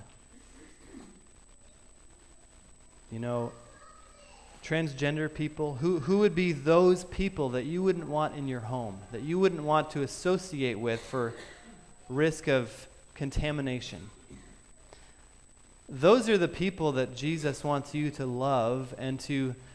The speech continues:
he wants to break down a wall of pride between you and them. 'Cause we are all sick,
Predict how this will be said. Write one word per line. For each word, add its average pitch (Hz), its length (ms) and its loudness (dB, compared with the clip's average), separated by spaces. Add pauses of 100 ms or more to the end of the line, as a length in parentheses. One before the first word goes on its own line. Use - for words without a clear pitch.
(160)
he 156 120 -2
wants 175 280 0
to 165 100 0
break 175 340 4
down 185 260 6
a 165 60 4
wall 160 360 8
of 175 160 -2
pride 139 760 0
between 139 480 -4
you 135 200 -2
and 123 160 -4
them. 101 180 -8 (1120)
'Cause 160 240 -2
we 202 240 4
are 208 160 10
all 208 440 8
sick, 175 540 0